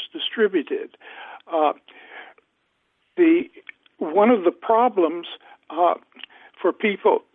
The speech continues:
for college professors, uh, who, whose behavior I find <laughs> from my own experiences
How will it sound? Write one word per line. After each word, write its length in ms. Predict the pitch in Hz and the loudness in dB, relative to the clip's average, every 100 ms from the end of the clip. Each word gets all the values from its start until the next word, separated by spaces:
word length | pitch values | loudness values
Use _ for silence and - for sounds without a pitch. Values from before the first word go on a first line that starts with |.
| - | -2
for 140 | 160 | -2
college 420 | - 165 185 156 147 | 2 2 4 2 0
professors, 640 | 170 - 151 - 95 95 - - - _ | -6 -2 -2 -2 -6 -8 -10 -20 -20 _
uh, 220 | 151 160 - - - - - - | 0 0 -2 -10 -20 -20 -18 -2
who, 320 | - 165 151 - - - - - | 4 4 2 -4 -20 -20 -12 0
whose 220 | 180 - | 0 2
behavior 680 | 165 165 185 170 165 170 254 | 0 4 4 4 4 2 2
I 200 | 156 147 - | 0 -2 0
find 400 | 165 156 156 147 - - - - | 2 4 2 -2 -14 -20 -16 -16
<laughs> 440 | - - - - | -14 -14 -14 -4
from 160 | 165 156 | 0 2
my 340 | 139 - 170 | 0 2 4
own 240 | 170 190 180 | 4 4 2
experiences 1080 | 156 - - 180 175 160 151 139 - 185 | -2 -6 0 4 6 4 2 -2 -2 -2